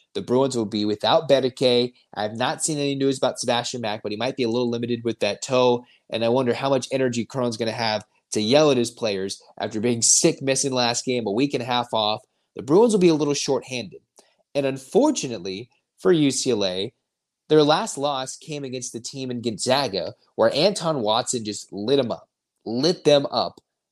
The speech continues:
Perfect shooting, basically. Di-, couldn't miss a shot practically all night. Thirty-five, thirty-two points. And they're going against a redshirt senior in Eric Dixon from Pennsylvania, who's six eight, been around just like Watson,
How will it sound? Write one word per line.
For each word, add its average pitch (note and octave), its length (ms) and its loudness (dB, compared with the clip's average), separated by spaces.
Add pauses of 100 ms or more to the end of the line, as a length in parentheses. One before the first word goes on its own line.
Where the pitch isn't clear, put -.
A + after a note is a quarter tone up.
(420)
Perfect F#3+ 400 4
shooting, A#2 420 -2
basically. G2 640 -6
Di-, D3 220 -4
couldn't A#3 300 0
miss D#3 180 2
a A#2 60 -2
shot A#2 400 -2 (180)
practically B2+ 540 -4
all G#2 100 -4
night. G2 320 -8
Thirty-five, A2+ 760 -2
thirty-two B2+ 400 -2
points. E2+ 500 -8 (380)
And C3 340 0 (220)
they're D#3+ 100 6
going G#3+ 220 6
against E3+ 200 4
a C#3 40 2
redshirt D3 540 0
senior C#3 460 -4
in A2+ 200 -6
Eric E3 320 -2
Dixon A#2 440 -6
from G#2 160 -12
Pennsylvania, G#2+ 840 -4 (260)
who's C3 320 2
six F#3 340 2
eight, B2+ 380 -4 (720)
been B2+ 160 4
around C#3+ 420 6
just C#3 240 -2
like C3+ 480 -2 (420)
Watson, B2 640 -2